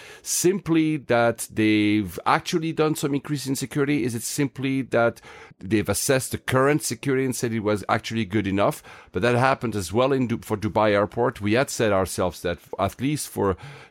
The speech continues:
Dubai and Abu Dhabi Airport, we found that the ban was a bit,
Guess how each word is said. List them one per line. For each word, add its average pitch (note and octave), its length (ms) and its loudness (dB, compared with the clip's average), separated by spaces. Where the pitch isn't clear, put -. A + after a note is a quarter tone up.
Dubai A2+ 720 2
and G2+ 320 2
Abu G2 240 0
Dhabi G#2+ 360 2
Airport, G2+ 500 0
we F#2+ 120 -2
found A2+ 640 2
that F#2+ 260 2
the F#2 200 -4
ban G#2+ 340 2
was F2+ 220 -4
a F2 40 -4
bit, F#2 380 -2